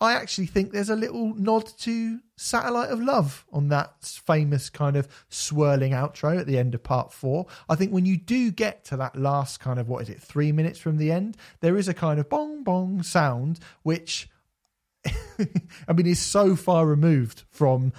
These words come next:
a song like Satellite of Love. But at the same time, I was like, no one seems to have, I've looked through all the reviews,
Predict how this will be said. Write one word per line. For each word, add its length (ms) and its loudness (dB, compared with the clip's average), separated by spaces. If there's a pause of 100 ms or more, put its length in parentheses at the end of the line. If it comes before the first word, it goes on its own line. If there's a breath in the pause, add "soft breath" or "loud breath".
(140)
a 100 0
song 260 0
like 200 -6
Satellite 400 -4
of 100 -6
Love. 240 -6
But 160 -2
at 60 -6
the 80 -2
same 260 -2
time, 260 -2
I 60 2
was 160 -2
like, 320 -2 (640 soft breath)
no 220 2
one 240 -4
seems 420 -8
to 60 0
have, 80 0
I've 100 2
looked 140 -4
through 140 -2
all 80 -4
the 80 -4
reviews, 440 0